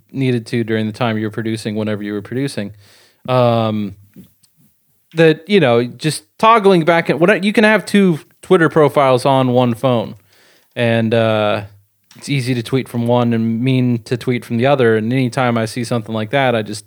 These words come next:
assume that's what happened. But then if that was what happened, you'd probably delete it,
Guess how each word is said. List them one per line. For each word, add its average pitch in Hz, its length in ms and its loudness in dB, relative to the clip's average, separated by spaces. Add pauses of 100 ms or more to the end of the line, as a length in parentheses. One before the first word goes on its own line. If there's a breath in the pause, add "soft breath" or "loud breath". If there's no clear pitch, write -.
(120)
assume 120 260 -4
that's 107 180 -4
what 104 140 -8
happened. 113 460 -4
But 107 260 -8 (540 soft breath)
then 185 200 4
if 156 120 2
that 135 200 4
was 190 220 4
what 131 100 4
happened, 113 460 -2
you'd 110 220 -6
probably 110 320 -2
delete 123 320 0
it, 110 240 -2